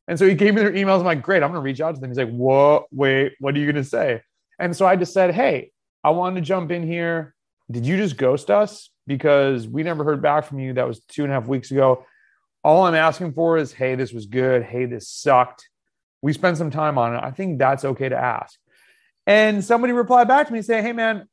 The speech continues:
uh, a little snarky." And I was like, "Hey, listen, I'm following up because you went blank after we provided a free service. We spent over an hour on you for free. I get that you're busy, but just hit us back being like, 'This was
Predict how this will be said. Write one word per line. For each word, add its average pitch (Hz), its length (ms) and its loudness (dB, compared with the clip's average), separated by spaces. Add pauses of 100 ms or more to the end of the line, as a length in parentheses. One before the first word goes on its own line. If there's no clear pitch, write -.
uh, 165 500 6 (140)
a 151 40 -10
little 151 240 -4
snarky." 175 760 -6 (260)
And 190 420 0
I 240 100 -2
was 247 100 -4
like, 277 160 -2
"Hey, 392 240 -2
listen, 220 500 -4 (140)
I'm 330 200 -4
following 220 300 2
up 208 140 0
because 160 340 -2
you 208 120 -6
went 160 240 -4
blank 143 560 0
after 143 220 -4
we 147 100 -6
provided 135 440 0
a 107 80 -12
free 156 320 -6
service. 131 760 0 (360)
We 139 60 -6
spent 147 280 -4
over 160 280 2
an 151 160 -4
hour 190 320 2
on 156 160 -2
you 208 160 -4
for 165 160 -6
free. 220 580 -2 (320)
I 147 120 0
get 233 220 4
that 175 120 -2
you're 139 120 -2
busy, 156 400 2
but 123 200 -4
just 151 220 -8
hit 247 200 -2
us 165 100 0
back 180 360 2
being 160 160 -6
like, 147 280 -8
'This 143 300 -2
was 160 420 0